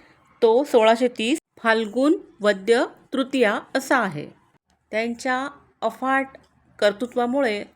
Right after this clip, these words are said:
आजही आपण त्यांची आठवण काढतो. तर शिवाजी महाराजांच्या विषयीची माहिती आपल्यासोबत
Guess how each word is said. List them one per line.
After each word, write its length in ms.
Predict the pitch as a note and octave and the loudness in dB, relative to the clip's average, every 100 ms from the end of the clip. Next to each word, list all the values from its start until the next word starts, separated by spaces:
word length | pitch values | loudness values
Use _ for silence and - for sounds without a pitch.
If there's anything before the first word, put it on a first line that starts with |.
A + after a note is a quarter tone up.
| - | 0
आजही 500 | G#3+ A#3+ C#4 B3 A#3 - | 0 0 -2 -2 -4 -6
आपण 360 | G3+ G#3+ G#3+ E4 - _ _ _ _ _ _ | -2 0 0 -2 -10 _ _ _ _ _ _
त्यांची 320 | A3+ A3+ - | -4 -4 2
आठवण 380 | A3+ G3+ G#3+ A#3+ | 2 2 -2 -4
काढतो. 600 | C4 G3 F3 F#3 G#3+ D#4+ _ _ _ _ _ _ _ _ A3+ | 2 2 0 -4 -6 -8 _ _ _ _ _ _ _ _ -2
तर 180 | A#3+ E4 - _ _ | 0 -2 -14 _ _
शिवाजी 480 | - - C4+ C#4+ D#4+ | -10 -4 2 2 2
महाराजांच्या 1040 | F4 D4+ A3 G3 G3 G3+ G3+ - _ - B3+ | 2 2 2 0 -2 -4 -8 -14 _ -4 -2
विषयीची 500 | G3+ G3+ A#3+ A#3+ B3+ | -2 -2 -4 -4 -4
माहिती 340 | A#3+ F#3+ G3 | -4 -4 -4
आपल्यासोबत 460 | F#3 F#3 F3+ F#3 | -4 -6 -6 -6